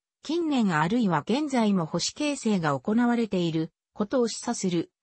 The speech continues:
ゴミの多い筋状の構造が存在している。二千六年には、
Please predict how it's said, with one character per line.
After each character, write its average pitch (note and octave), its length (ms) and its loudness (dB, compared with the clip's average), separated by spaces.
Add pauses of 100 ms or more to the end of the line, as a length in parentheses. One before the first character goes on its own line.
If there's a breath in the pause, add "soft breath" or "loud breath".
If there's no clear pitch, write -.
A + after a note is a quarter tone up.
(120)
ゴ D#3 140 2
ミ B3+ 120 2
の D4+ 260 0
多 C4+ 80 0
い G3 80 0
筋 F3+ 320 -2
状 A#3+ 220 0
の A#3 120 0
構 A3+ 240 0
造 G#3+ 220 0
が G3 120 0
存 G#3+ 300 0
在 A#3 220 0
し - 120 -10
て F#3+ 100 -4
い E3 160 -2
る。 D3 180 -8 (1040)
二 G#3+ 120 4
千 E4 300 -2
六 A#3+ 300 0
年 C4+ 200 2
に G3 140 2
は、 D#3+ 180 0